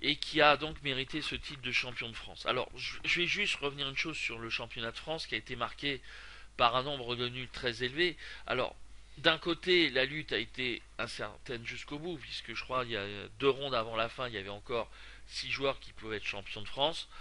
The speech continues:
Mais de l'autre côté, il y a eu beaucoup de nuls. Alors, c'est pas le problème des nuls, euh, qui,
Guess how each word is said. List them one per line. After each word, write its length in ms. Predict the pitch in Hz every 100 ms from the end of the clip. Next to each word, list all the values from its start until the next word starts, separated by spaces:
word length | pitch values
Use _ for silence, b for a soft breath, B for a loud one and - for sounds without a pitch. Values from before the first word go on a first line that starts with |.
| B B B B - -
Mais 220 | 123 151
de 60 | 135
l'autre 180 | 135 -
côté, 320 | 117 - 156
il 100 | 123
y 40 |
a 40 | 117
eu 200 | 131 127 - 110 110
beaucoup 320 | 143 147 135
de 80 | 123
nuls. 300 | 139 175 180 B B B B B - - - -
Alors, 140 | 156
c'est 160 | - 175
pas 180 | 202
le 140 | 180 147
problème 400 | - 131 131 127
des 160 | 131
nuls, 280 | 131 139 120 - B B B B -
euh, 380 | 95 101 101 101 -
qui, 1400 | - - 117 120 113 110 104 101 98 101 98 101 107 107